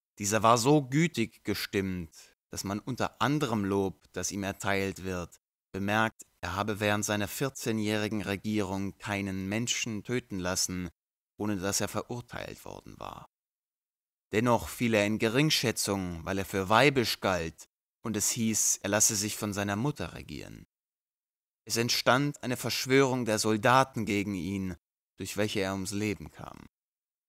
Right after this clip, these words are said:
Nunmehr wollen wir die entgegengesetzten Charaktere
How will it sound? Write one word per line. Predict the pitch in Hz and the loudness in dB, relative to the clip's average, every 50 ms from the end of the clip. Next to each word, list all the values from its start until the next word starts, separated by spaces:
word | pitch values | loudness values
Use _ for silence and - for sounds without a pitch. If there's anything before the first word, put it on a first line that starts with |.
| _ _ _ _ _ _ _ _ _ _ _ _ | _ _ _ _ _ _ _ _ _ _ _ _
Nunmehr | - 87 107 117 113 110 110 110 107 101 | -6 -4 -2 0 2 2 2 2 2 2
wollen | 107 107 110 104 | 2 2 2 2
wir | 110 107 | 0 0
die | 113 107 | 0 -2
entgegengesetzten | - 101 98 - - 139 143 147 143 113 110 101 107 104 - - - - 107 - | -4 -4 -4 0 2 2 2 2 2 0 0 0 0 -2 -2 -4 -8 -8 -8 -4
Charaktere | 123 107 95 98 101 - - 104 101 101 95 95 95 92 90 82 80 | -2 -2 0 0 -2 -2 0 0 0 0 0 -2 -2 -4 -4 -6 -8